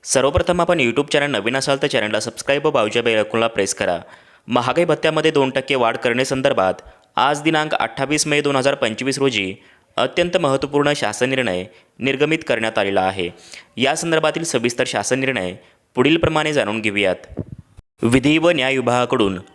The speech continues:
आज दिनांक अठ्ठावीस मे दोन हजार पंचवीस रोजी निर्गमित करण्यात आलेल्या शासन निर्णयानुसार नमूद करण्यात आले आहे की, केंद्रीय वित्त व व्यय विभाग, नवी दिल्ली यांच्या दिनांक दोन एप्रिल दोन हजार पंचवीस रोजीची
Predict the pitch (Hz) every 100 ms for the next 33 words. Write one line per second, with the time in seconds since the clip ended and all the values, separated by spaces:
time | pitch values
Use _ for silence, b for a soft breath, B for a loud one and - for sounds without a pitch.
0 | - 117 135 127 135 107 98 - _ -
1 | 113 139 147 156 160 151 143 135 139 -
2 | 110 110 127 135 135 110 95 101 b -
3 | 113 120 127 151 160 151 143 147 113 120
4 | 123 95 85 - - 120 110 143 143 117
5 | 120 120 113 101 87 - B B - 120
6 | 151 160 131 127 123 113 110 110 127 135
7 | 101 92 - B B - 123 123 143 165
8 | 160 - 160 156 156 123 135 139 131 117
9 | 92 98 - b b - 117 135 139 139
10 | 127 92 - b b - 113 120 120 151
11 | 143 147 147 127 147 - 127 127 143 139
12 | 123 131 131 113 113 131 139 139 131 131
13 | 98